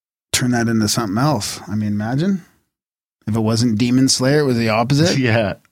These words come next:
Speaker 2: Demon fucker. All right, I'll give it an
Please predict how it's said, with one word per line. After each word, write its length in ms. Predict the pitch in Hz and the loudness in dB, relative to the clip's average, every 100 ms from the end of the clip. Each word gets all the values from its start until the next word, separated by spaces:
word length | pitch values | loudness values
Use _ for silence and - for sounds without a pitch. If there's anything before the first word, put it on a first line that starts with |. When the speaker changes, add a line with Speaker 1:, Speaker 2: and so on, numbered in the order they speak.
| _ _ _ _ _ _ _ - _ | _ _ _ _ _ _ _ -20 _
Speaker 2:
Demon 280 | 98 95 98 | -2 0 0
fucker. 440 | 107 104 127 135 131 _ _ _ _ _ _ | -2 -2 -2 -4 -6 _ _ _ _ _ _
All 760 | - - - _ - - - | -20 -18 -20 _ -20 -12 -2
right, 60 | 113 | 2
I'll 60 | 113 | 2
give 120 | 120 | 2
it 60 | 117 | 4
an 280 | 104 92 | 2 0